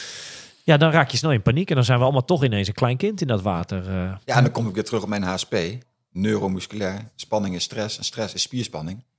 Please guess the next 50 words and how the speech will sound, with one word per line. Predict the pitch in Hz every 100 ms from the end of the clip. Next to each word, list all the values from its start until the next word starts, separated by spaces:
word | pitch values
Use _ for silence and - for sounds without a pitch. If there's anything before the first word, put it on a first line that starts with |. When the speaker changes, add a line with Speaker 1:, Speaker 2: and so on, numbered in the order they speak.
| _
Speaker 1:
Ja, | 113 104 80 -
dat | 104
is |
voor | -
jou | 110 95
extreem, | 110 - 135 123 117
Speaker 2:
Ik | 110
Speaker 1:
eh. |
Speaker 2:
doe | 104
mijn | 98
lijf | 123 156
het |
niet | 120
meer. | 92 80 - _ _ _
Speaker 1:
Nee. | 87 82 - _ _ _
Speaker 2:
Dus, | 101 92 - -
en | 92 92
dat | 110
was | 113
ook | 110
waarom | 110 101 104
ik, | 101
ik | -
heb | 110
dus | 92 -
twee | - 139
jaar | 131
over | 123 113
gedaan | 107 113
voordat | 98 104
ik | 101
eindelijk | 104 107
met | 104
mijn | 101
gezicht | 92 113
in | 95
het | -
water | 110 98
durfde. | 80 80 80 110 - -
Speaker 1:
Ja. | 113 104 _ _ _ _ _
Speaker 2:
Want | 87
zodra | 95 107
ik | 104
met | 98
mijn | 104
gezicht | 95 101
in | 98
het |
water | 113 113
ging | 101